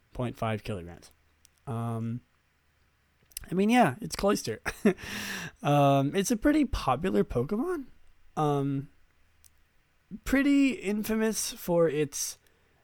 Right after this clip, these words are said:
suggestive demeanor. I'm not gonna say anything about that because this is a family-friendly show.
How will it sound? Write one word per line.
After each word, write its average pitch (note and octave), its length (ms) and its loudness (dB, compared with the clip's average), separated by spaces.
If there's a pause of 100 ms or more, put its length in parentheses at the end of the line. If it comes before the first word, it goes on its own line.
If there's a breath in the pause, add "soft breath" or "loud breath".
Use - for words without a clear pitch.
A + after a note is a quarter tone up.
suggestive D3 840 0 (1200)
demeanor. D#3+ 420 0
I'm F#3+ 140 4
not A#3 120 8
gonna E3+ 200 2
say E3 240 2
anything G3+ 520 4
about F3+ 280 4
that F3+ 340 6
because C3 240 -4
this D#3+ 180 -6
is - 140 -10
a C3 60 -2
family-friendly B2+ 580 -2
show. C#3 380 2